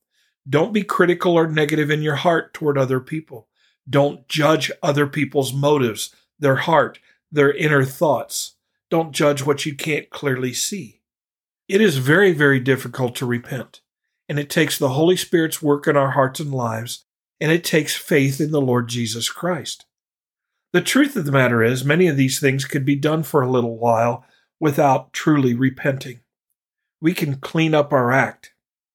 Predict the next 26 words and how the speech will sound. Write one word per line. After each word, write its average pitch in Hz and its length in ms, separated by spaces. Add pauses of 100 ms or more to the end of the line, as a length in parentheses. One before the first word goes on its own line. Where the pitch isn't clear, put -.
(120)
But 160 120
as 151 220
Jesus 156 540
says 131 400
later 131 320
on 131 140
in 120 120
the 117 60
Gospels, 131 760 (480)
"A 156 80
dog 165 340
returns 139 520
to 131 120
its 123 160
vomit." 135 440 (280)
We 160 140
return 160 640
to 151 140
our 135 120
natural 127 760
state. - 580 (1160)
We 156 160
need 156 200
to 131 100
understand 123 640
that. 107 280